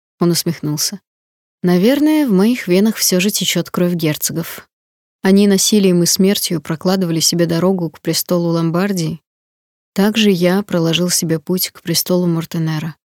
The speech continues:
создав себя и свое имя с нуля". Диана губами коснулась его плеча. "Почему ты выбрал это место?"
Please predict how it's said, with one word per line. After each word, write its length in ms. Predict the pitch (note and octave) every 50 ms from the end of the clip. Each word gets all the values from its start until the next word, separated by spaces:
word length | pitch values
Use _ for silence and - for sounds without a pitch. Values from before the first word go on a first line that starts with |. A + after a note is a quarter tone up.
| _ _ _ _ _ _
создав 480 | - - G3 F#3 E3 D#3+ F3 E3+ D#3+
себя 300 | - - E3+ E3 F3 F#3+
и 40 | F3+
свое 300 | D#3+ - - E3+ E3 D#3+ E3 E3 D#3+
имя 140 | D#3+ D#3
с 140 | D3+ - -
нуля". 320 | E3 E3 D#3 C#3+ - - - _ _ _ _ _ _ _ _ _ _ _ _ _ _ _ _ _ _ _ -
Диана 400 | F#3 F3 F#3 G3 G3+ G#3 G#3 F#3
губами 400 | F3 F#3+ E3+ F#3+ G3 G#3 G#3 G3
коснулась 560 | - F#3 F3 - - G3 F#3+ F#3 F3+ - -
его 200 | F#3 F3 F3 F3+
плеча. 500 | - F#3 F#3 - - - F#3 E3+ D#3 - _ _ _ _ _ _ _ _ _ _ _ _ _ _ _ _ _ _ _
"Почему 360 | - - - - G#3 G#3+ A3 A3+
ты 120 | - A3
выбрал 380 | F#3+ G#3 G3 F3+ F#3+ F#3 F3+ -
это 260 | - - F#3+ F#3 - F3+
место?" 480 | F3 E3 D#3+ D#3+ - - - F#3 D#3+